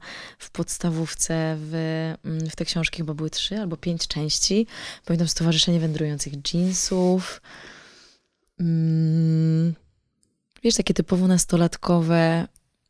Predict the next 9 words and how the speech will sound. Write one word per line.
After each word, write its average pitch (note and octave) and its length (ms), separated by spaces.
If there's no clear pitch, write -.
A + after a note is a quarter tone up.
rozterki D#3+ 880
miłosne, D#3 760
dorastanie, D3+ 960
przyjaźnie. D#3 1160
E, D3+ 760
mhm. E3+ 440
Tego E3 260
typu D3+ 260
rzeczy. D#3 440